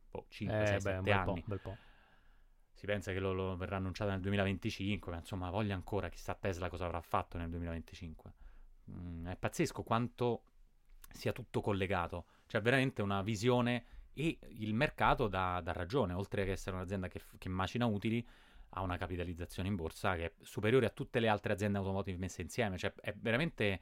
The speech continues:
Speaker 2: È incredibile.
Speaker 1: fuori da ogni lega. Non, non, no? Non, non, non ha da quel punto di vista competitor. Poi certo l'auto... Eh,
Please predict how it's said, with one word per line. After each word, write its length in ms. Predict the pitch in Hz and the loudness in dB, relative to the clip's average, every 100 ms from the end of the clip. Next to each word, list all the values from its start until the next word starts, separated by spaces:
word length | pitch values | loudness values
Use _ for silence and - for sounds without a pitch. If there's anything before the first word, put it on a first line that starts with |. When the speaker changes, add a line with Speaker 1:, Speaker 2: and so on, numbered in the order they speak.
| - - | -8 -6
Speaker 2:
È 80 | |
incredibile. 380 | 107 101 104 104 | -4 -4 -4 2
Speaker 1:
fuori 240 | 113 120 117 | 6 6 6
da 100 | 113 | 6
ogni 260 | 110 107 | 6 4
lega. 400 | 104 104 92 87 - _ - | 4 2 2 -4 -6 _ -8
Non, 200 | 104 101 | -2 0
non, 520 | 101 104 101 101 98 | 0 0 0 -2 -2
no? 240 | 101 139 - | -2 -4 -6
Non, 260 | 104 104 101 98 95 95 92 _ _ _ _ | -4 -2 -2 -2 -2 -4 -6 _ _ _ _
non, 260 | - 110 113 | -4 -2 -2
non 220 | 123 143 | 0 4
ha 180 | 156 - _ | 2 0 _
da 120 | 117 | -2
quel 160 | 95 101 | 0 2
punto 160 | - 104 | 0 0
di 40 | |
vista 180 | 110 101 | 0 0
competitor. 640 | 95 90 92 85 95 87 - _ - | -2 -2 -2 -4 -4 -6 -8 _ -2
Poi 160 | 175 117 | 2 4
certo 320 | 123 - 127 | 4 4 4
l'auto... 560 | 113 120 110 98 - 92 | 6 4 4 2 2 -4
Eh, 320 | 90 90 | -4 -4